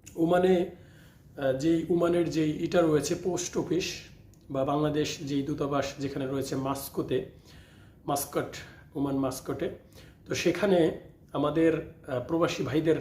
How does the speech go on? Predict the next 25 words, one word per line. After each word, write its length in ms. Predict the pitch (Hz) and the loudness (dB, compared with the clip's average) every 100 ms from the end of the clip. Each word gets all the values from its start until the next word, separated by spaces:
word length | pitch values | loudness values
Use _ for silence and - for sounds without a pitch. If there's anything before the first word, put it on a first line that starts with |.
| - | -2
যে 100 | 151 | -6
পাসপোর্ট 580 | 147 170 160 - 208 190 - - 123 | -2 -2 -2 0 2 2 -2 -12 -2
জটিলতায় 560 | 196 202 202 170 147 | 0 2 0 0 2
আমরা 240 | 135 139 131 | 2 2 2
দীর্ঘদিন 500 | 151 190 190 175 170 | 4 4 4 2 2
ধরে, 200 | 156 123 | 0 0
আহ, 840 | - - - - - - - 127 123 | -4 -12 -20 -20 -20 -18 -6 -4 -2
সমস্যায় 520 | - 180 185 - 175 | 2 4 4 4 0
ছিলাম, 320 | - 156 120 | 2 0 -2
সেই 220 | - 151 | -2 -2
সমস্যাটার 600 | 135 160 151 156 170 160 151 | 0 0 0 -2 -2 -2 -2
সমাধান 480 | - 147 160 180 | -2 0 2 0
কিন্তু 280 | 160 151 - | -2 -4 -6
ইতিমধ্যে 380 | 156 151 151 151 - | -6 -2 -2 -4 0
হচ্ছে। 500 | 220 220 - - - - - - - - - | -2 0 -2 -4 -4 -16 -20 -20 -20 -20 -8
ঠিক 100 | 220 | 0
আছে, 180 | 220 175 | 2 2
যাদের 300 | 156 156 175 175 | 2 4 2 4
পাসপোর্ট 540 | 175 - - 180 - | 0 0 -2 -2 -2
রেডি 320 | 151 175 196 | 0 2 4
আছে, 240 | 180 - 135 | 4 4 -2
আহ, 580 | 127 - - 151 127 120 | -6 -12 -14 -6 -4 -2
পঁচিশে 540 | - 175 196 - 156 - - - - | -2 -4 -4 -4 -4 -6 -16 -20 -14
জুনের, 440 | 147 151 151 151 151 165 | -8 -4 -2 -2 -2 -4
পঁচিশে 680 | 170 170 - 139 - - | -4 -6 -4 -4 -4 -10